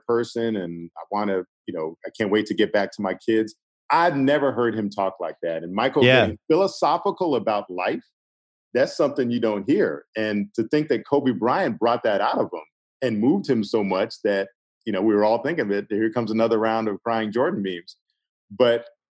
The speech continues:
Speaker 1: I've never heard Michael talk about his wanting to be a better person, which, you know, you'd think we'd all wanna do that. <laughs> But, like,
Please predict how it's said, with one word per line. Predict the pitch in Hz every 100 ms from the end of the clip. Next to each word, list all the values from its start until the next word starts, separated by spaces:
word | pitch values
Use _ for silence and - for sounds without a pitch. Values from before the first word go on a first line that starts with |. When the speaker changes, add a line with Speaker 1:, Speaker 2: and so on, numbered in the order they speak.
| _ _ _ _ -
Speaker 1:
I've | 160 170
never | 147 143 165 175
heard | 143 147 139
Michael | 123 117 117 107
talk | - 101 98
about | 107 95 92 - _
his | 107 92 _ -
wanting | 120 - 139
to | 131
be | 110 110
a | 98
better | 107 107
person, | - 98 87 - _ _ _ _ _ _ -
which, | 110 110 127
you |
know, | 113
you'd | 101 107
think | 156 127
we'd | 107
all | 107 135
wanna | 113 90
do | 82 85 -
that. | 85 90
<laughs> |
But, | 131 127 139
like, | 135